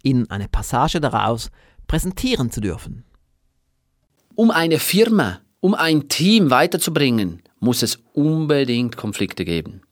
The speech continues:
Speaker 2: Weil wie will ich denn meine Mitarbeiter kennenlernen, wenn die mir nicht mal auf die Füße stehen? Solange der Respekt,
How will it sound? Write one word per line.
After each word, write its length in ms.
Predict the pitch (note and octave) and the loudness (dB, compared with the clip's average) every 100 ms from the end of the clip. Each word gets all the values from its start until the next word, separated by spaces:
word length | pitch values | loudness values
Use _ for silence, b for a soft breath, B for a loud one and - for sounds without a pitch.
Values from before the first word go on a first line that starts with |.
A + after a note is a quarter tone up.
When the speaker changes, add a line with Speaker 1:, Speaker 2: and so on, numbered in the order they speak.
| B B B - | B B B 2
Speaker 2:
Weil 220 | E3 E3+ | 2 4
wie 220 | F3+ D#3 | 2 2
will 180 | A3+ C#4 | 2 4
ich 140 | C4 | 2
denn 160 | - G3+ | 2 2
meine 280 | E3 D#3 D3+ | 2 2 2
Mitarbeiter 640 | D#3+ - G#3 G3+ D#3 D3 | 2 0 -2 0 -2 -2
kennenlernen, 680 | - B2+ B2 D#3+ D#3+ E3+ D3+ | -6 -2 0 2 2 0 0
wenn 140 | C3+ B2 | 0 0
die 160 | C#3 | 2
mir 160 | E3 C#3+ | 2 0
nicht 220 | C#3+ - | -2 -6
mal 140 | B2+ | -6
auf 160 | A#2 A2+ | -6 -8
die 100 | A2+ | -10
Füße 320 | - C3 - | -8 -6 -4
stehen? 420 | - G2 D2 - - _ _ b | -2 -2 -4 -10 -20 _ _ b
Solange 300 | - G#2 G#2+ | -6 -2 0
der 120 | G2+ F#2+ | 0 -2
Respekt, 420 | - D3 C#3+ | -2 -2 -4